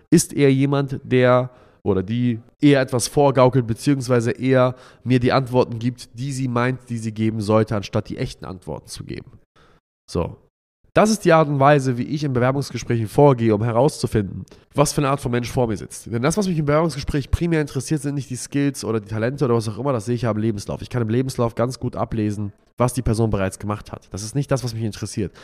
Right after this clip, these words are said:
Was mich im Bewerbungsgespräch interessiert, ist das, was für eine Art von Person ist das? Was ist sie bereit zu tun für den Gewinn?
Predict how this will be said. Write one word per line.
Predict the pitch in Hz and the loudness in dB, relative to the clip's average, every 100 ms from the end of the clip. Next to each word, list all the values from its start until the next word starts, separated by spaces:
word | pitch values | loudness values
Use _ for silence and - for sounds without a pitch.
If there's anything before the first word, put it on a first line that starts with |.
| - | -6
Was | 117 139 | -2 0
mich | 180 | 0
im | 165 | 2
Bewerbungsgespräch | 151 170 156 - 151 | 2 2 0 -4 -2
interessiert, | 151 131 123 151 | -2 -4 -4 -2
ist | 123 | -2
das, | 127 | -6
was | 135 - | -6 -4
für | 139 | -4
eine | 123 | -4
Art | 127 | -4
von | 123 | -4
Person | 117 110 107 | -4 -2 -4
ist | 127 - | -4 -4
das? | 175 - _ - - | -4 -6 _ -14 -2
Was | 156 | 0
ist | 165 | 0
sie | 175 | -2
bereit | 139 131 131 | 0 0 0
zu | 127 | -2
tun | - 139 | -4 -4
für | 131 120 | -2 -2
den | 110 | -2
Gewinn? | 104 101 131 185 | -4 -2 -2 -4